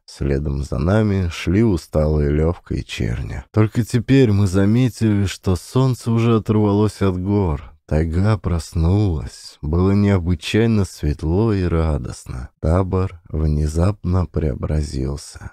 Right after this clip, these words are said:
Больше всех был доволен наш повар Алексей Лазарев. "А ну, товарищ повар, разворачивайся", приказывал он самому себе, позвякивая ножами. "Ныне вам клиент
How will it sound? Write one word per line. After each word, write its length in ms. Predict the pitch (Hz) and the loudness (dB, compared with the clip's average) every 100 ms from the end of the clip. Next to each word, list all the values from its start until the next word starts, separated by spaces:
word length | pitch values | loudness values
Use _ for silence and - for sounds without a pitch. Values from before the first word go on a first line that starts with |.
| - | -6
Больше 400 | 80 82 - 80 | -2 0 -2 -6
всех 380 | 73 - 127 113 | -4 0 0 2
был 280 | 110 98 90 | 0 2 2
доволен 720 | 80 73 82 95 85 80 78 | 0 2 2 2 2 0 0
наш 220 | 73 - | -2 -4
повар 400 | - 90 82 80 | -2 0 2 0
Алексей 540 | 78 76 73 - 82 | 0 0 -4 -2 0
Лазарев. 760 | 80 78 78 73 71 65 - - | 2 0 0 0 -2 -4 -6 -10
"А 100 | - | -2
ну, 240 | 104 180 190 | 2 4 2
товарищ 600 | - 131 135 127 120 - | 2 2 2 2 0 0
повар, 720 | 95 110 110 107 107 101 85 | 2 4 4 4 4 2 2
разворачивайся", 1500 | 87 87 82 82 87 107 123 - 135 135 123 - 131 131 127 95 | 2 2 2 2 2 4 2 2 2 2 2 2 4 4 2 0
приказывал 680 | - 73 - 95 104 95 95 | -4 -4 0 2 4 4 2
он 180 | 92 87 | 2 0
самому 440 | - 85 82 85 | 0 0 2 2
себе, 480 | 82 - 76 85 117 | 0 -2 0 2 2
позвякивая 920 | 110 101 87 80 82 80 - 85 82 | 4 0 2 0 0 0 0 0 2
ножами. 760 | 82 85 82 76 71 69 62 - | 2 2 2 0 0 -2 -4 -8
"Ныне 460 | - 80 113 143 143 | -4 0 2 4 4
вам 380 | 139 139 127 87 | 4 4 2 2
клиент 640 | 110 123 147 185 147 90 | 2 4 4 4 2 0